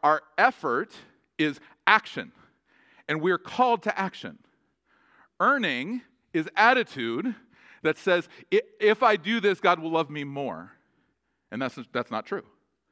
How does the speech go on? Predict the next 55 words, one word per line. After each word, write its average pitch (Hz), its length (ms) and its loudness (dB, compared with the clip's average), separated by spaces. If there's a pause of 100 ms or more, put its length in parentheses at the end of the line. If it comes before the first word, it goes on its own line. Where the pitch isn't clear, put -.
(500)
You 196 280 -6
are 147 340 2 (140)
already 226 800 0 (380)
at 160 200 -4
the 151 100 -4
very 254 380 0
beginning, 233 340 -2 (160)
if 170 160 -2
you've 233 180 -8
been 220 140 -2
a, 175 200 0
if 170 220 -6
you've 202 80 -10
been 220 100 -4
a 170 60 -4
follower 190 300 0
of 156 80 -6
Jesus 165 260 -6
for 151 180 -2
a 131 60 0
minute, 127 560 -8 (480)
you 151 140 -2
have 143 200 -4
already 175 300 0
been 160 160 -10
given 139 240 -6
all 123 140 -2
that 131 100 -6
you 123 100 -10
need 117 160 -10
for 113 120 -10
life 101 180 -6
and 101 80 -14
godliness. 87 400 -12 (800)
You, 120 180 -10
it's 110 100 -18 (100)
already 156 460 -2
yours, 185 280 -8
not 139 140 -2
because 175 180 -6
you - 60 -10
qualified 220 520 -2
for 127 140 -6
it, 135 60 -6
but 135 80 -14
because 127 240 -14
the 123 80 -12
grace 123 280 -6
of 135 80 -14
God 120 160 -2
has 113 80 -8
been 120 140 -14
given 165 260 -8
to - 120 -20
you. 76 100 -20